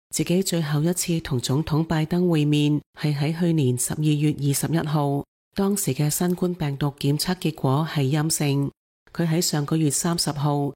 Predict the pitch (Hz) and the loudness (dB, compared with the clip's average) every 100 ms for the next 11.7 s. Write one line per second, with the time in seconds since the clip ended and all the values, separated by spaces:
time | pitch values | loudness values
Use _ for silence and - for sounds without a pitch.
0 | _ 180 170 143 127 196 185 165 127 123 | _ -6 -2 0 0 2 2 2 2 0
1 | 123 185 190 196 - - 147 180 156 165 | 0 0 2 0 -2 -4 -2 0 0 0
2 | 175 - 151 151 135 127 165 160 139 120 | -2 0 0 2 0 0 -2 0 -2 0
3 | 151 175 - 160 151 156 151 - 156 139 | 0 0 0 0 0 -2 -2 -2 -2 0
4 | 147 165 156 151 151 - - 165 - 180 | -2 0 0 0 -2 -4 -2 0 0 -2
5 | 170 170 - 139 127 147 151 185 180 - | 0 -2 0 0 0 0 -2 0 -2 -2
6 | 143 156 127 131 156 151 147 147 147 147 | -2 0 0 0 0 2 2 4 4 2
7 | - _ - - 202 175 143 - 143 131 | -2 _ -8 -2 0 0 -2 -2 0 0
8 | 147 160 156 156 143 135 147 160 160 147 | 0 -2 0 0 2 0 0 -2 -2 -2
9 | 143 143 131 127 123 _ _ _ - - | 0 2 2 2 -2 _ _ _ -10 -4
10 | 156 175 170 156 156 - _ - 156 175 | 0 2 2 2 -2 -6 _ -4 0 2
11 | 170 - 170 170 160 156 | 0 2 0 2 0 0